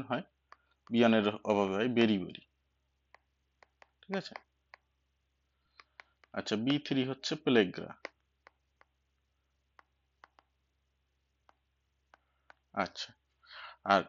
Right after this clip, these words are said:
<clears throat> ভিটামিন ই এর অভাবে হয় বন্ধ্যাত্ব, ঠিক আছে? বন্ধ্যাত্ব হয় ভিটামিন ই এর অভাবে,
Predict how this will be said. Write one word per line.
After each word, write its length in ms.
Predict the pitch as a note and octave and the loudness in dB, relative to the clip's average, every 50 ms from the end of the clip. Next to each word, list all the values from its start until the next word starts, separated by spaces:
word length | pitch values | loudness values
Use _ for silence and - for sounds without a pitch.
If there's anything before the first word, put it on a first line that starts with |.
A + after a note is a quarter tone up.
| _ _ _ _ _ - | _ _ _ _ _ 2
<clears throat> 380 | - C#3+ C3+ B2 G#2+ F2+ - _ _ _ _ _ _ _ _ _ _ _ _ _ _ _ _ _ _ _ _ _ _ _ _ _ _ _ _ _ _ _ - | 4 4 4 4 0 -8 -14 _ _ _ _ _ _ _ _ _ _ _ _ _ _ _ _ _ _ _ _ _ _ _ _ _ _ _ _ _ _ _ -10
ভিটামিন 400 | G2+ A2+ - D3+ D3 D3+ D3+ C#3 | -10 -4 2 4 4 6 6 6
ই 80 | B2+ A#2 A2+ | 6 6 6
এর 100 | A2 G#2 | 8 8
অভাবে 240 | G2+ G2 F#2+ F2+ F#2+ | 8 6 6 4 4
হয় 140 | G#2+ C#3+ D3+ | 2 2 2
বন্ধ্যাত্ব, 520 | C3 G#2+ G2 F#2+ F#2 - F#2 - _ - - - - _ _ _ _ _ _ _ - _ _ _ _ _ _ _ | 2 2 2 2 0 -2 -6 -8 _ -16 -16 -16 -20 _ _ _ _ _ _ _ -20 _ _ _ _ _ _ _
ঠিক 120 | - E3+ E3 | -16 -8 -8
আছে? 200 | G3 F#3 - - G#3+ - - _ _ _ _ _ _ _ - _ _ _ _ _ _ _ _ _ _ _ _ _ _ _ _ _ _ _ _ | -8 -8 -8 -12 -12 -14 -14 _ _ _ _ _ _ _ -20 _ _ _ _ _ _ _ _ _ _ _ _ _ _ _ _ _ _ _ _
বন্ধ্যাত্ব 500 | - G2+ G2+ G2+ G2 G2+ G2 - _ - F#2+ | -4 -2 -2 0 -2 -2 -4 -6 _ -10 -4
হয় 180 | G#2 C#3+ F#3 G3+ - - _ _ - | -4 -4 -4 -4 -8 -20 _ _ -10
ভিটামিন 360 | G2+ - - G2 A2+ D#3+ G#3+ - _ _ _ _ _ _ _ _ _ _ _ _ - | -6 -4 -4 -4 -4 -6 -8 -12 _ _ _ _ _ _ _ _ _ _ _ _ -2
ই 60 | A#2 A2+ | 2 2
এর 100 | G#2 F#2 | 2 2
অভাবে, 260 | F2+ F2 F2+ - - | 2 -2 -4 -8 -12